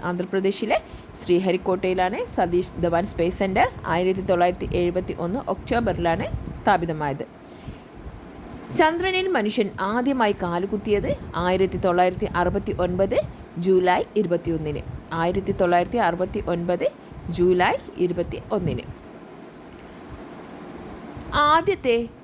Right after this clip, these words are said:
കൃത്രിമ ഉപഗ്രഹം ഏതാണ്? ലോകത്തിലെ ആദ്യത്തെ കൃത്രിമ ഉപഗ്രഹം ആയിരത്തി തൊള്ളായിരത്തി അൻപത്തി ഏഴ് ഒക്ടോബർ നാലിന്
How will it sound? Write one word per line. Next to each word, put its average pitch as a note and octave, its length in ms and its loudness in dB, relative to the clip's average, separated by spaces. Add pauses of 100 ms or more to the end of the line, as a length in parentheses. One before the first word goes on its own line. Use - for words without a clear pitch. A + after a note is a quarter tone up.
കൃത്രിമ D4 380 0
ഉപഗ്രഹം F#3 640 2 (120)
ഏതാണ്? E3 460 4 (540)
ലോകത്തിലെ F#3 640 4 (220)
ആദ്യത്തെ F#3 560 0
കൃത്രിമ G3 340 0
ഉപഗ്രഹം F#3+ 520 2 (460)
ആയിരത്തി F#3+ 400 2
തൊള്ളായിരത്തി F#3 600 4
അൻപത്തി F#3 480 -2
ഏഴ് F3+ 280 6 (340)
ഒക്ടോബർ D4 560 4
നാലിന് F3 840 0